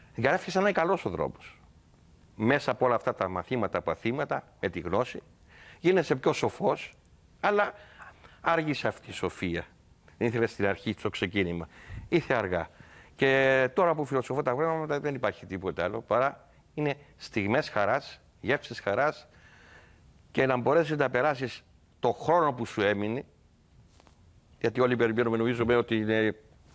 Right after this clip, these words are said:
το χρόνο που σου έμεινε, όσο μπορείς καλύτερα, με χαμόγελα και θετική ενέργεια.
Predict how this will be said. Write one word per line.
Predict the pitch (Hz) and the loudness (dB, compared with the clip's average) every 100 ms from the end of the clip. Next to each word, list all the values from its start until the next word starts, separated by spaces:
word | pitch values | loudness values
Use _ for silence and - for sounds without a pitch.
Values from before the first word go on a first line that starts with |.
| - - - - | -20 -20 -20 -4
το | - | -4
χρόνο | - 175 180 | 0 2 2
που | 160 | 0
σου | 135 147 | -2 0
έμεινε, | 175 170 160 - - - - | 0 -2 -6 -10 -20 -16 2
όσο | 180 - | 2 2
μπορείς | 147 135 151 - | 2 2 2 0
καλύτερα, | 123 113 127 151 151 151 - _ _ - - - - _ - | 0 2 0 2 0 -2 -12 _ _ -20 -20 -20 -20 _ -4
με | 135 131 - - | -2 -2 -4 -10
χαμόγελα | - 110 123 127 120 117 113 - - - - - - - | -2 2 4 2 2 0 -2 -6 -20 -20 -20 -20 -20 -16
και | - | -6
θετική | 104 113 104 107 113 | 0 0 -2 0 2
ενέργεια. | 98 98 85 82 | 4 2 0 -6